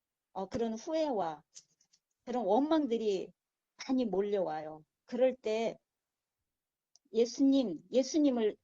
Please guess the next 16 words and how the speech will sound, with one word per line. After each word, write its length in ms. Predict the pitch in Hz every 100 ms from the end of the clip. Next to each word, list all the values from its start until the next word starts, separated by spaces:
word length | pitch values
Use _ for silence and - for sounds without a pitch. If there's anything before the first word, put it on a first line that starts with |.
| _
다윗처럼 600 | - 214 240 - 202 202
부르짖기로 640 | - 208 233 175 - 170 180
했어요. 320 | 180 165 160
"예수님, 520 | 208 214 233 190 190
이 120 | 254 277
생각들을 760 | 311 269 269 - 202 233 240 - _ _ _ _
저한테서 680 | - 202 196 190 - 175 175
지워주세요. 880 | 170 - 214 202 160 - 160 156 151 _ _ _
아니, 360 | 214 226 226 196
다 300 | - 226 247
용서하게 640 | 190 214 240 240 226 185 190
해주세요. 580 | 190 175 - 160 156 156 _ _ _ _
그리고 320 | 226 226 220
예수님만 800 | 196 208 233 214 202 185 196 190
바라보게 580 | - 202 220 202 190 185
해주세요." 640 | 202 190 - 170 165